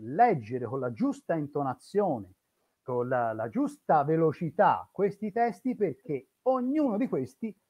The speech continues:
era un, un portale e quindi apriva, eh, a-, aveva accesso a un particolare tipo di vibrazione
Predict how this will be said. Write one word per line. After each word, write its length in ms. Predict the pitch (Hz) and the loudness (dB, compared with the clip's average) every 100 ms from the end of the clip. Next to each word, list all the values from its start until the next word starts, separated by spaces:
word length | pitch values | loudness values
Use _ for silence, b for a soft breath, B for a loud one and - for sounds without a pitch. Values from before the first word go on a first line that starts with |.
| _ | _
era 340 | 175 220 233 - | 2 4 4 0
un, 380 | 160 180 170 143 _ _ | -2 0 -2 -4 _ _
un 260 | 180 175 - | 0 0 4
portale 1000 | 208 202 185 - 240 156 123 165 208 _ _ | 6 6 0 4 6 8 4 2 -2 _ _
e 160 | 233 | -8
quindi 360 | - 247 220 208 - | -2 -2 0 -2 -2
apriva, 720 | 147 - 262 165 127 120 - _ _ | 0 2 2 0 0 0 -4 _ _
eh, 80 | 131 | -2
a-, 580 | 131 123 117 113 143 139 | 0 2 0 -2 -4 -2
aveva 280 | 160 214 226 | 2 4 4
accesso 520 | - - 226 - - | 2 2 2 0 -6
a 20 | 127 | -4
un 80 | |
particolare 520 | 120 139 139 180 180 147 | -2 -4 -2 0 0 0
tipo 220 | 196 151 | -2 -2
di 140 | 156 | -2
vibrazione 920 | 131 240 240 226 - - 127 139 190 | -2 -2 -2 -2 -4 -6 -4 -6 -10